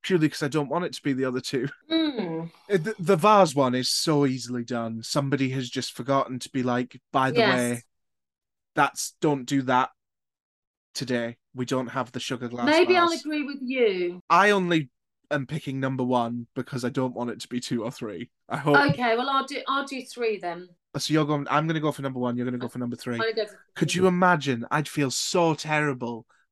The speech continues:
Speaker 1: smashing a vase over somebody's head for it to be real
Speaker 2: And then
Speaker 1: glass.
Speaker 2: finding out, oh my God.
Speaker 1: I'd be
Speaker 2: Well, th-, act-,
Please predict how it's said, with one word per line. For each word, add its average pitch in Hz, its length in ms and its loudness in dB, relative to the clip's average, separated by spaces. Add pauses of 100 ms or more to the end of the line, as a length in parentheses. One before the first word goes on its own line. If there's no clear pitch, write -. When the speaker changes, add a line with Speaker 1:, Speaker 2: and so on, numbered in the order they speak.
(120)
Speaker 1:
smashing 135 500 0
a 131 40 -2
vase 127 340 2
over 120 160 -2
somebody's 123 340 -4
head 120 240 -2
for 127 120 -6
it - 100 -6
to - 80 -18
be 123 120 -2
real 120 200 -2
Speaker 2:
And 123 260 -2
then 226 120 4
Speaker 1:
glass. - 120 -8
Speaker 2:
finding 220 400 0
out, 214 200 0
oh 180 80 -4
my 160 240 -4 (180)
God. - 260 -8
Speaker 1:
I'd 147 180 2
be 233 60 0
Speaker 2:
Well, 277 240 4
th-, - 140 -4
act-, 359 260 0